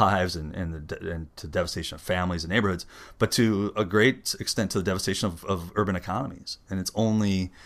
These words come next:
the last twenty or thirty years through gentrification s-, and some other, you know, urban redevelopment that things that cities have come back economically. So suburbs have to learn from that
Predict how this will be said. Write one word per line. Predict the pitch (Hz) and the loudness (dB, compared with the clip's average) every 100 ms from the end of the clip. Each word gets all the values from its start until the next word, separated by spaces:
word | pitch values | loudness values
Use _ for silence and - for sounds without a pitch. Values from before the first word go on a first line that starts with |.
| - - | -20 -10
the | - | 0
last | 101 92 | 0 0
twenty | 101 92 | 0 0
or | |
thirty | 85 87 | 0 0
years | 95 123 104 - | 4 4 2 -4
through | 101 92 90 | -4 -4 -6
gentrification | - 90 - - - 110 - | -6 -6 -6 -2 0 2 0
s-, | 90 101 | -2 -4
and | 92 87 | -6 -4
some | - | -2
other, | 90 90 | -2 -2
you | 101 | -4
know, | 87 | -4
urban | 87 92 87 | -2 -2 -2
redevelopment | 92 104 101 82 _ - | 2 2 2 -6 _ -14
that | 85 | -12
things | - 87 | -8 -8
that | 76 | -6
cities | - 95 85 | -4 -2 -4
have | 80 | -6
come | - 78 | -8 -4
back | 78 71 - | -4 -6 -16
economically. | - 82 78 87 - - - - - | -16 -14 -14 -16 -18 -20 -20 -20 -10
So | - | 2
suburbs | - 160 147 | 8 10 10
have | 135 | 6
to | 104 | 6
learn | 104 | 2
from | 101 98 | 2 -2
that | 85 | -2